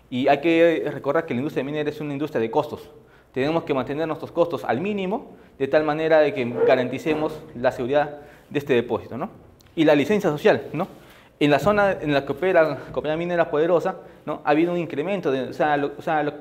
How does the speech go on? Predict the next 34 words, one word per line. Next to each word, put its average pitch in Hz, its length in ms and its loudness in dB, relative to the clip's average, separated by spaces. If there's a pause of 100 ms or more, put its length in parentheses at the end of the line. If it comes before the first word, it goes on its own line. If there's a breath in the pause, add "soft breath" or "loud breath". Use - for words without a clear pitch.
(180)
de 180 400 2
mineros 156 340 -2
ilegales, 127 460 2 (400 loud breath)
lo 120 100 -6
cual 160 200 4
ha 160 80 4
conllevado 147 500 2
a 147 100 -4
que 131 120 -8
ya 143 160 -2
tengamos 143 340 -4
menos 156 300 -2
zonas 165 400 -6
en 135 100 -8
las 117 120 -8
cuales 147 280 -4
nosotros 143 280 -6
podamos 147 580 -4
disponer 151 420 -6
relaves, 139 480 4 (380 loud breath)
en 160 160 2
lo 143 100 2
que, 147 80 0
en 127 40 0
las 127 80 -2
cuales 170 240 0
podamos 151 340 -2
acceder 147 480 -6
y 190 200 -4
poder - 760 -2
ampliar 156 240 2
nuestras 139 220 -4
operaciones, 113 480 -2 (100)
¿no? 170 120 -10